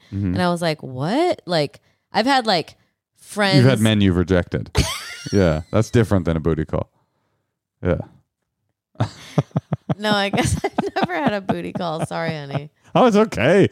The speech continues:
Speaker 1: That's interesting. I feel like you're in a, like, a distinct minority generation-wise.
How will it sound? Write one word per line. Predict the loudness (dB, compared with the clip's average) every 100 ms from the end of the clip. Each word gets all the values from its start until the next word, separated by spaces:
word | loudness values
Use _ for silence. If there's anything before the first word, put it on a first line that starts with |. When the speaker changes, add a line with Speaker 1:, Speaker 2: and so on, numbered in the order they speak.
| -2 -14 -2
Speaker 1:
That's | 0 2
interesting. | 0 2 0 2 2
I | 0
feel | 2 4 6
like | 6 4 4
you're | 4
in | 4
a, | 4
like, | 4
a | 2
distinct | -2 -6 -2 0 0 0
minority | 0 2 2 2 2
generation-wise. | 0 0 0 -2 -6 -10 -10 -14